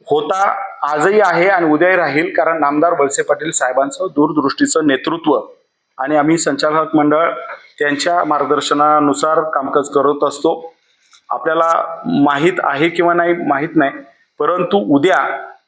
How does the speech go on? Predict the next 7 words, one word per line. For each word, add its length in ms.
एक 260
लातूरवरनं 1300
एक 240
साखर 340
कारखान्याचे, 840
अ, 340
मालक 580